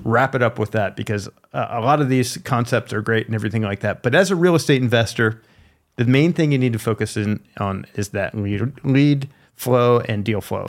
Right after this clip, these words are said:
So just, just get the deals coming in and your business will thank you for it.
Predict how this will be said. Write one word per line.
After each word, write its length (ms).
So 380
just, 340
just 200
get 140
the 60
deals 260
coming 240
in 280
and 400
your 160
business 460
will 100
thank 320
you 40
for 280
it. 60